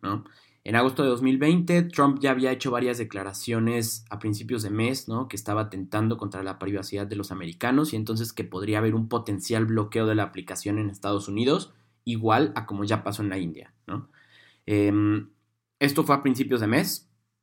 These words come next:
Literal, no sabemos qué vaya a pasar cuando publiquemos el capítulo, pero como están las cosas ahora,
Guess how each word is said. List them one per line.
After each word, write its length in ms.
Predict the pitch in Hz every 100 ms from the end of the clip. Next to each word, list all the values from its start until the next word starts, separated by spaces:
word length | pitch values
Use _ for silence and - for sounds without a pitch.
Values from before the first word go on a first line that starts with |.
| _ _ _ 104 _ -
Literal, 500 | 107 110 113 113 117
no 100 | 117
sabemos 380 | 117 113 113
qué 80 | 113
vaya 200 | 110 110
a 40 | 107
pasar 220 | 95 101
cuando 220 | 107 101
publiquemos 480 | 85 90 90 104 101
el 80 | -
capítulo, 520 | 92 139 143 151 151
pero 240 | 113 104
como 160 | 101 104
están 240 | 104 135
las 160 | 139 135
cosas 300 | 127 120 110
ahora, 400 | 92 135 170 -